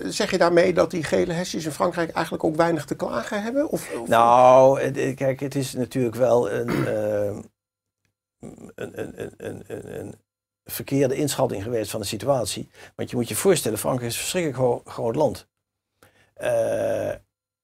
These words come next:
Speaker 2: iedereen, zelfs eenvoudige mensen, die hebben daar een, een, een, een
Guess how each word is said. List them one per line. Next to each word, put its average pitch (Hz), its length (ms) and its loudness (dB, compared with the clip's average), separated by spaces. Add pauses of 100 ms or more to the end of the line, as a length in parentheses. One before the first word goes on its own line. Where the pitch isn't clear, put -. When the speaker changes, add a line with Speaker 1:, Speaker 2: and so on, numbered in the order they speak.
(540)
Speaker 2:
iedereen, 135 540 2
zelfs 131 240 2
eenvoudige 127 460 0
mensen, 110 300 -2
die 151 100 2
hebben 127 180 2
daar 98 160 2
een, - 300 -8
een, 117 220 -8
een, 113 200 -8
een - 80 -6